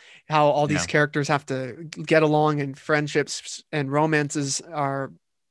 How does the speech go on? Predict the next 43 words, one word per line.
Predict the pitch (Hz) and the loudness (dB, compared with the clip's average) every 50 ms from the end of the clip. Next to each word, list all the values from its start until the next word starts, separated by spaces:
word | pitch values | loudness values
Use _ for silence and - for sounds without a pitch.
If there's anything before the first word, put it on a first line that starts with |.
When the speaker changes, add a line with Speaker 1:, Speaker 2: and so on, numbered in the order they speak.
| _ _ _ _ _ _ _ _ _ _ _ _ | _ _ _ _ _ _ _ _ _ _ _ _
Speaker 1:
brought | 156 147 143 139 - | 4 6 6 4 2
into | 160 147 143 - 147 | 0 -4 -2 -2 -2
the | 139 139 | -2 -2
mix, | 135 139 135 123 - - - - - - 190 180 180 170 | -2 -4 -4 -4 -6 -12 -14 -14 -16 -16 -16 -14 -14 -12
Speaker 2:
Mm-hmm. | 156 123 117 | -8 -2 2
Speaker 1:
and, | 151 147 143 139 139 139 - | 4 4 4 4 2 -2 -4
uh, | - 170 | -4 -2
just | 160 208 208 - | 0 0 0 2
a | 285 262 | 2 4
lot | 247 247 240 226 | 4 4 4 4
of | 220 180 | 2 2
the | 170 151 | 0 -2
humor. | - - 202 233 208 165 135 110 101 | -2 -2 -2 0 0 0 -2 -4 -6
I | 113 135 147 | -8 -8 -4
think | - 180 180 | -4 -2 -2
it's | 185 170 | 0 0
a | 185 170 | 0 0
<laughs> | 147 117 - - - - - - | 0 -2 -4 -8 -14 -16 -2 2
really | 202 214 226 170 196 190 | 6 6 6 6 6 2
funny | - - 185 185 180 165 | 0 0 0 0 0 0
movie. | - 147 175 190 165 143 131 120 151 151 202 214 240 254 254 254 254 | -2 0 0 0 0 0 -4 -4 -6 -8 -12 -14 -14 -14 -10 -8 -8
You | 220 196 - 160 | -4 -2 2 4
know, | 165 170 175 - - - _ _ | 4 4 4 2 -4 -12 _ _
uh, | - 160 151 151 - - | 4 4 4 4 2 -4
one | 175 175 185 196 | -2 2 4 4
Speaker 2:
Yeah. | 202 214 | 4 4
Speaker 1:
of | 208 | 2
the | 196 | 2
most, | 196 196 196 185 - - - - 214 - - _ _ _ _ _ _ _ _ _ _ | 2 0 0 0 -2 -6 -14 -20 -20 -20 -20 _ _ _ _ _ _ _ _ _ _
one | - 180 196 233 | 0 4 4 4
of | 247 214 | 6 4
the | 190 | 2
funniest | - - - 202 208 233 262 277 285 262 - - - - - | 0 0 2 2 2 4 2 0 0 -2 -4 -6 -10 -8 -4
and | 180 180 175 175 175 170 175 - _ _ _ _ _ _ _ _ _ _ _ _ _ _ _ - _ _ _ _ _ _ - | 0 0 0 0 0 -4 -6 -12 _ _ _ _ _ _ _ _ _ _ _ _ _ _ _ -20 _ _ _ _ _ _ -4
most | 170 175 180 202 220 214 - - - | 0 4 6 6 6 4 2 -2 -2
touching | - - 202 202 - 214 196 185 180 185 - - | 2 2 2 2 4 0 0 0 -2 -4 -6 0
elements | 165 165 170 175 170 160 151 143 - | 2 4 4 4 4 2 0 -2 -2
of | 139 131 | -4 -4
this | 131 123 123 139 - - - _ _ _ _ _ _ _ _ | -6 -8 -8 -8 -8 -10 -10 _ _ _ _ _ _ _ _
film, | _ - 196 190 165 139 127 | _ 4 4 6 6 4 0
in | 131 151 151 | -2 -2 0
my | 151 156 170 | 2 2 2
opinion, | 165 - - 165 156 143 139 139 147 | 2 2 0 -2 0 0 -4 -4 -8